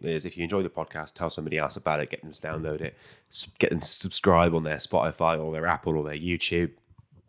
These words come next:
You know, take their phone out of their hand and make them do it. Follow on all the social medias. I'll post little clips there. I'm gonna sort of repurpose some of the podcasts into threads and stuff like that.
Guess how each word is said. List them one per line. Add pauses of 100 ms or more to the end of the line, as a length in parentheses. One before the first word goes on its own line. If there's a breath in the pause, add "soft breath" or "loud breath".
(340)
You
know, (160)
take
their
phone
out
of
their
hand
and
make
them
do
it.
Follow
on
all
the
social
medias.
I'll
post
little
clips
there.
I'm
gonna
sort
of
repurpose
some
of
the
podcasts
into
threads
and
stuff
like
that.